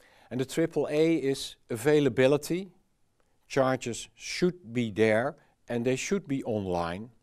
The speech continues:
Accessibility, chargers should be available for you and they should also be payable ad hoc.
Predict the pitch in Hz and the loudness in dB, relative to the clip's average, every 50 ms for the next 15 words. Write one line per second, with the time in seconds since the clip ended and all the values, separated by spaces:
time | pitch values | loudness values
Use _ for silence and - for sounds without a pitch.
0 | _ _ _ _ _ _ _ _ _ _ _ _ _ - 123 - - - 185 190 | _ _ _ _ _ _ _ _ _ _ _ _ _ -8 -8 -6 -2 0 0 0
1 | 180 - 135 113 107 95 87 85 80 - _ _ _ _ _ _ _ _ _ _ | 0 -4 -6 -4 -4 -4 -4 -6 -10 -14 _ _ _ _ _ _ _ _ _ _
2 | 85 85 107 95 85 85 - - - 90 104 139 - _ _ _ _ _ _ _ | -2 0 0 0 0 -2 -6 -8 -8 -10 -10 -10 -16 _ _ _ _ _ _ _
3 | _ _ _ _ _ _ - - 117 110 110 110 - - 104 101 - - - - | _ _ _ _ _ _ -2 0 2 2 2 0 -2 -6 -10 -10 -10 -14 -16 -20
4 | _ _ _ _ - - - - 160 160 160 - - - 90 95 110 104 110 - | _ _ _ _ -12 -10 -4 -2 -2 -2 -2 -6 -14 -14 -6 -4 -4 -4 -4 -6
5 | 101 - - 110 107 113 117 95 101 101 - - - 95 90 98 107 117 139 165 | -10 -4 0 2 2 2 2 0 0 -4 -4 -4 -4 -2 0 2 2 2 0 -2
6 | - - _ _ _ _ _ - 107 110 104 92 90 - - - - - 139 123 | -8 -16 _ _ _ _ _ -6 -4 -4 -2 -2 -2 -2 -2 -2 -2 -2 -4 -4
7 | 123 - - - _ _ _ - 117 123 117 - - 104 92 92 98 87 - - | -4 -8 -14 -20 _ _ _ 0 0 0 2 0 -2 -4 -2 -4 -6 -8 -8 -4
8 | 117 120 120 127 117 95 90 95 85 80 80 - _ _ _ _ _ 110 113 110 | 0 2 2 2 2 0 0 -4 -6 -6 -8 -14 _ _ _ _ _ -2 -2 -2
9 | - - - 95 101 120 139 - - - | -4 -6 2 4 4 4 4 2 -6 -20